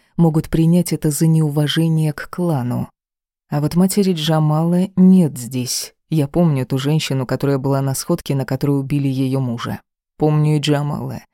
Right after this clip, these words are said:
его горящие ненавистью глаза и ярость, с которой он смотрел на моего мужа. И как только я о нём подумала, дверь открылась, и Джамал вошёл в зал, держа за руку девушку с длинными белыми волосами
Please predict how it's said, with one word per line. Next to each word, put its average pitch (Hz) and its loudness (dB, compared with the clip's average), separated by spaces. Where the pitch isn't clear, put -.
его 139 2
горящие 135 0
ненавистью 139 -2
глаза 135 0
и 151 0
ярость, 135 -2
с - -8
которой 135 -2
он 123 -4
смотрел 135 -2
на 127 -4
моего 127 -6
мужа. 113 -8
И 185 0
как 202 -2
только 214 2
я 165 4
о 139 2
нём 135 0
подумала, 190 4
дверь 147 2
открылась, 190 -2
и 165 2
Джамал 143 2
вошёл 143 0
в 143 -6
зал, 165 2
держа 147 2
за 165 2
руку 151 0
девушку 151 -2
с 135 -8
длинными 139 0
белыми 139 0
волосами 139 0